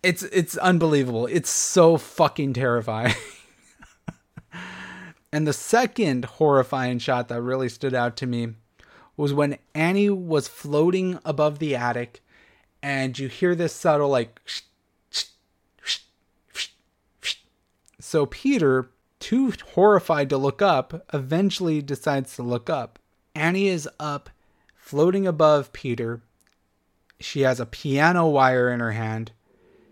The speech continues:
and she is cutting through her neck until she starts to quicken the pace,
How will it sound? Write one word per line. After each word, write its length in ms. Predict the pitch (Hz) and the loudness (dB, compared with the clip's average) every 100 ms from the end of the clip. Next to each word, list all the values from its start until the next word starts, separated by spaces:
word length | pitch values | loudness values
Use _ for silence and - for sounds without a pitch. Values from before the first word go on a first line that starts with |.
| _ _ - | _ _ -8
and 140 | 131 | -4
she 200 | - 165 | -2 0
is 180 | 143 - | 0 -2
cutting 800 | - - - 180 190 190 190 185 | -8 -12 -2 0 0 -2 -4 -8
through 520 | - - 151 151 156 - | -14 -4 0 2 0 -4
her 140 | - 135 | -4 -2
neck 520 | 127 127 110 - - _ _ _ _ 214 _ _ - - - _ _ _ - - - _ _ _ _ - - - _ _ _ _ - - - _ _ _ _ - - _ _ _ _ _ _ _ _ - | 0 -2 -4 -14 -20 _ _ _ _ -20 _ _ -8 -8 -8 _ _ _ -10 -10 -10 _ _ _ _ -14 -12 -12 _ _ _ _ -14 -14 -14 _ _ _ _ -16 -16 _ _ _ _ _ _ _ _ -10
until 260 | 131 170 165 | -4 0 0
she 220 | - 147 | 0 -6
starts 340 | - 160 - | 0 0 0
to 80 | 135 | -6
quicken 320 | - 165 202 | -2 0 0
the 80 | 196 | -2
pace, 480 | 202 156 165 - | -2 -2 -2 -4